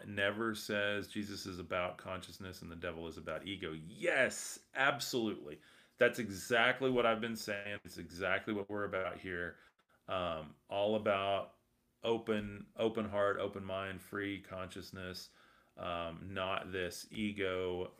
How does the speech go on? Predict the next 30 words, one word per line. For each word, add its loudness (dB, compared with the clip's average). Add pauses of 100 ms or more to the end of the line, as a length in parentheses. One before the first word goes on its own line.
(100)
binding -4
type -4
energy, -8
but -10
more -6
of -6
this -14
open, -10
fluent, -12
free -6
energy. -10 (520)
Um, -4 (240)
and 0
so, 4
uh, 4
let's 0
see, 2
James -2
says, -2
"Bro, 4
spreading 0
the -6
good -4
word." 2
Thank 8
you 2
so 2
much, 4
my 2
friend. 0